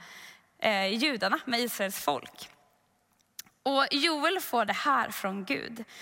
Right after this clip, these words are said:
som vi kan läsa om i kapitel två och vers tjugoåtta.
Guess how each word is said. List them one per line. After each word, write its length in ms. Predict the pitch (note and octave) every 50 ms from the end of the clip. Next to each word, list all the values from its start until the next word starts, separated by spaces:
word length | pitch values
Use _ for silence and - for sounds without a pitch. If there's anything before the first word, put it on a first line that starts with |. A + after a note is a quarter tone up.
| - - -
som 160 | - - B3+
vi 80 | B3 A#3+
kan 160 | - C4+ B3+
läsa 360 | C4 B3 A3+ A#3 - - -
om 220 | G#3 G#3+ G#3+ G#3+ G3+
i 300 | G3 F#3+ F#3+ F#3+ F#3 - - - - - - - - _
kapitel 500 | - - A#3 - - A#3 - - A3 G#3+ G3
två 480 | - - - A#3+ A3 A#3+ C#4 C4+ C4
och 280 | B3+ - - A3 - - -
vers 300 | G3 G3+ G3 - - - -
tjugoåtta. 800 | - - - - - - - - - _ _ _ - D3 -